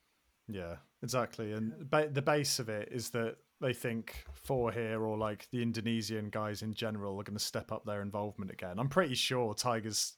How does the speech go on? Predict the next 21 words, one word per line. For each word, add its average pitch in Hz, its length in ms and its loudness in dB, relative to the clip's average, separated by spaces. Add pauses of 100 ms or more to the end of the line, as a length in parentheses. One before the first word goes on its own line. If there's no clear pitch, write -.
(400)
the 120 60 0
face 127 400 2
of 117 200 -2 (380)
the 131 80 2
operation 120 540 4
anyway 104 380 0
and 101 100 -2
is 101 100 -4
being 110 320 -2
bankrolled 107 640 -2
by 104 360 0
some 117 200 0
of 104 60 -4
these 104 180 -4
guys 101 340 -2
in 104 60 -4
the 104 80 -2
background, 101 720 -4
rega-, 104 320 -4
you 113 100 -4
know, 92 160 -4